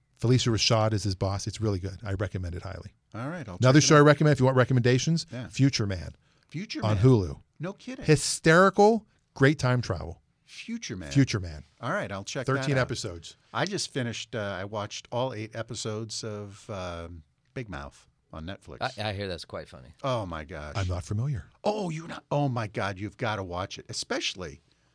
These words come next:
Speaker 1: Well,
Speaker 2: es-
Speaker 1: here's, here's the problem. I
Speaker 2: No,
Speaker 1: got a,
Speaker 2: it's
Speaker 1: I got a new phone. I don't know our password to Netflix.
Speaker 2: So
Speaker 1: Everything else is already logged in, and we can't log out of anything 'cause we don't know our password.
Speaker 2: So don't let Josh wash it. Watch
Speaker 1: Okay.
Speaker 2: it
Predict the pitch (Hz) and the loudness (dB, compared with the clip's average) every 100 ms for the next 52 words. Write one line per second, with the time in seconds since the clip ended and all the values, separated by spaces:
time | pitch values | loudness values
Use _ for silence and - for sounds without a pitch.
0 | _ _ - 120 120 143 - 123 120 - | _ _ -6 -2 0 -2 -2 -2 0 2
1 | 113 104 147 127 123 - 107 117 131 113 | 2 2 0 2 0 -2 0 0 2 2
2 | 135 147 110 - _ _ _ _ _ - | 2 2 0 -4 _ _ _ _ _ -16
3 | - 110 117 113 104 120 113 110 98 104 | -4 0 2 2 0 -2 -2 -4 -4 -6
4 | - 143 156 - - - 120 127 139 147 | -4 -4 -4 -12 -10 -6 -2 2 4 4
5 | 139 127 120 113 117 104 110 135 156 - | 4 2 2 2 2 2 0 0 -2 -8
6 | - _ 104 113 - 135 120 113 117 147 | -20 _ -6 -2 -2 0 4 4 4 2
7 | 123 104 98 92 113 127 101 - 117 110 | 2 0 -4 -2 -2 0 -2 -2 -6 -6
8 | - - _ _ - 131 110 _ 147 147 | -12 -16 _ _ -2 -2 -2 _ -4 -4
9 | 156 165 143 104 95 78 67 71 110 - | -4 -6 -4 -6 -6 -12 -12 -12 -16 -16
10 | - 90 73 87 | -8 -8 -6 -10